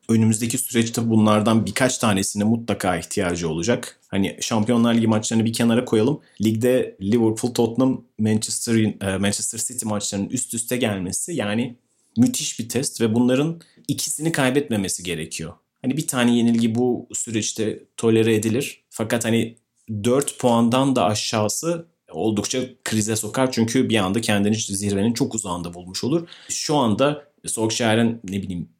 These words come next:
Mourinho'dan devraldığı dönemdeki Manchester United yok. Artık bu takıma Varane geldi, Sancho geldi, Cristiano Ronaldo geldi.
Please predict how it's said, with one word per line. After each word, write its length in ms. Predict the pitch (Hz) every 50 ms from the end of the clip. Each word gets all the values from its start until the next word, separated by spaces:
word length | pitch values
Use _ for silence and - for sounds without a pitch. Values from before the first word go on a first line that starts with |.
| _ _
Mourinho'dan 840 | - 113 104 107 107 107 123 143 147 147 139 131 117 123 120 123 117
devraldığı 680 | 113 113 110 101 110 113 107 104 104 101 117 120 120 113
dönemdeki 520 | 113 110 110 113 110 113 110 113 113 - 131
Manchester 500 | 123 117 117 - 113 - - - 120 123
United 420 | 120 117 117 113 113 - 131 131
yok. 320 | 135 113 - - - _ _
Artık 340 | 175 82 - - - 113 117
bu 120 | 117 113
takıma 440 | - 110 110 117 113 113 113 101 98
Varane 340 | 101 95 101 107 110 113 110
geldi, 320 | 104 101 90 87 85 -
Sancho 500 | - - - 110 113 117 113 - 113 104
geldi, 360 | 110 104 95 98 107 127 127 127
Cristiano 380 | - 104 - - - 113 110 107
Ronaldo 420 | 110 110 110 117 120 107 107 104
geldi. 520 | 101 101 98 95 101 104 131 170 165 -